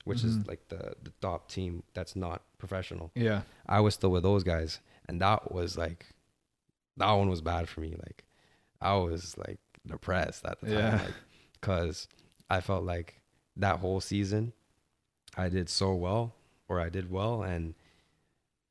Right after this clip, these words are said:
Speaker 1: I saw every, like, I think I was, like, the only s-, like, I started most, like, pretty much every game that season, or that U S S D A season,
Speaker 2: Mm-hmm.
Speaker 1: and I was the only player, I think, out of that starting that didn't move up.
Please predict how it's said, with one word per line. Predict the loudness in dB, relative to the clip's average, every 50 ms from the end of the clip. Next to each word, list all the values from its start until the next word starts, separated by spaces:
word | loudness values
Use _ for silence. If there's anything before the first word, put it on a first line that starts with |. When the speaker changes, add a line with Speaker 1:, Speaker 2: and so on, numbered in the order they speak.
| _ _ _ _ _ _ _ -20 _ _
Speaker 1:
I | -2 -2
saw | 0 0 0 0 0 2 0 0
every, | 2 2 -2 -2 -2 -6
like, | -6 -6 -10 -8 -6 -6
I | -2 0
think | -2 0 2
I | 2
was, | 2 2 0 0 -2
like, | -4 -4 -4 -8 -16 _ _ _ _
the | _ -6 -6 -2
only | 2 4 6 6 6 6 6 6 4 4
s-, | 2 -2 -6 -8 -10 -8
like, | -6 -6 -6 -6 -6
I | -6 -4
started | -4 -4 -4 -4 -4 -2 -4 -4 -2
most, | -4 -4 -4 -6 -6
like, | -8 -8 -6
pretty | -4 -4 -2
much | -2 -2 -2 -4
every | -4 -2
game | -2 -2 -2 -2
that | -2 -4 -4
season, | -6 -8 -8 -8 -8 -10 -10 -14 _ _ _ _ _ _
or | -8 -8 -6 -6 -6 -8
that | -8 -8 -8 -6 -4 -4
U | -4
S | -4 -4 -4
S | -8 -6
D | -4 -6
A | -6
season, | -4 -4 -6 -4 -4 -4 2
Speaker 2:
Mm-hmm. | 4 6 8 8 8 8
Speaker 1:
and | 6 4
I | 2 2
was | 2 2
the | 0 0 0 2
only | 4 4 2
player, | 2 0 0 0 2
I | 0 2
think, | 0 -2 0 0
out | 0 0
of | 0 0
that | -2 -2
starting | -4 -2 -2 -2 0 0 0 0 0
that | 0 0 0 0
didn't | 2 2 2 2 0
move | -2 -2 -2
up. | -4 -4 -4